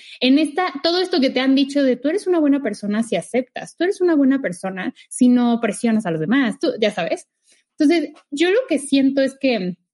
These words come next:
justo en esta catarsis empiezo yo a buscar contenido que me ayude <laughs> a, a no,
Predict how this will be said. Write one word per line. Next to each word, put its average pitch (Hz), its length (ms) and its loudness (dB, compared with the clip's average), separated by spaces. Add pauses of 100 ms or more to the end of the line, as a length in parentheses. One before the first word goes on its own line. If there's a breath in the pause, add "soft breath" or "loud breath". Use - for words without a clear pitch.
(460)
justo 302 280 0
en 302 80 4
esta 277 160 0
catarsis 196 760 -4
empiezo 233 320 2
yo 233 120 2
a 214 40 0
buscar 208 340 -4
contenido 175 680 -2
que 156 140 -2
me 156 200 0
ayude 214 460 2
<laughs> - 400 -8
a, 208 340 -4
a - 20 2
no, 233 240 2